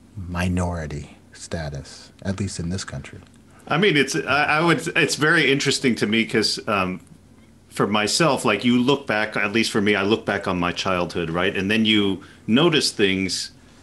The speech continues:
Speaker 2: at the, you, and, you know, at the time when you're a kid, you have no idea that they're weird or incongruous or something, or, yeah, I, you know, even notice the situation. Like, you know, this is a, you know, have you been,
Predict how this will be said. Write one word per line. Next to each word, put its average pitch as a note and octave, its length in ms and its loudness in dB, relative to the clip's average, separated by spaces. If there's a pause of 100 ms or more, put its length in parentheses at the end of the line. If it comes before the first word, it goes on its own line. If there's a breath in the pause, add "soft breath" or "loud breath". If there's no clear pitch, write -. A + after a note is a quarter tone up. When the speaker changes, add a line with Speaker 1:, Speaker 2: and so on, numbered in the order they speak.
(120)
Speaker 2:
at A2 200 -2
the, G#2 220 -2
you, D3 260 2 (420)
and, A#2 340 0
you C3+ 100 2
know, G#2 160 2
at A2 160 0
the B2 60 -2
time C#3+ 260 2
when G#2 140 4
you're G2+ 100 4
a F2+ 40 2
kid, A2+ 260 0
you G2+ 120 2
have G2 200 -2
no G#2+ 300 2
idea F#2 680 0 (240 loud breath)
that F#2 180 -6
they're F2+ 240 0
weird F2+ 500 2
or F2 160 0
incongruous E2+ 840 -2
or F2 100 -2
something, F2 440 -4
or, F2 220 0
yeah, C3+ 200 2
I, C#3+ 60 0
you D3 200 2
know, C3 120 4
even A#2 260 2
notice A2+ 380 2
the A2 100 -2
situation. G2 680 0
Like, F#2 220 -2 (400 loud breath)
you C3+ 140 2
know, F#2+ 180 0 (300 loud breath)
this C#3 180 4
is A#2+ 100 2
a, A2 240 2
you B2+ 80 2
know, A2+ 120 2
have B2+ 160 0
you E3+ 80 4
been, D#3 560 0